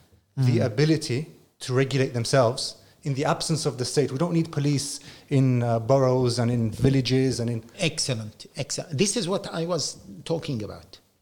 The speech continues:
Speaker 3: This is
Speaker 2: Mm.
Speaker 3: exactly what I was talking about, that the top,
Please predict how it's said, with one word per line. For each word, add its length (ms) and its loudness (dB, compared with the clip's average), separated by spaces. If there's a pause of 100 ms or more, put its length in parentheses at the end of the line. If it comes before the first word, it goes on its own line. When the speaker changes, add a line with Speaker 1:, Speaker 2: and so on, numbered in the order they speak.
(260)
Speaker 3:
This 160 -8
is 100 0
Speaker 2:
Mm. 100 2
Speaker 3:
exactly 360 -6
what 160 -4
I 120 -4
was 200 -4
talking 400 -6
about, 220 -12 (420)
that 280 -4
the 220 -6
top, 460 -12